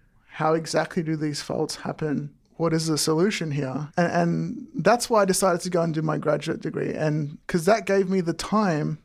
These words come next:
to figure out what is the best pathway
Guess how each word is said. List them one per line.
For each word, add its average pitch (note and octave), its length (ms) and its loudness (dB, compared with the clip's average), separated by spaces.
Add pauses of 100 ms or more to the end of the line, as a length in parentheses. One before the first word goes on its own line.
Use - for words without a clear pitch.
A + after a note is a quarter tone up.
(140)
to - 120 -4
figure E3+ 280 0
out D#3 200 2
what F3 180 2
is D#3+ 120 -2
the E3+ 60 -4
best D#3+ 340 0
pathway E3 640 -2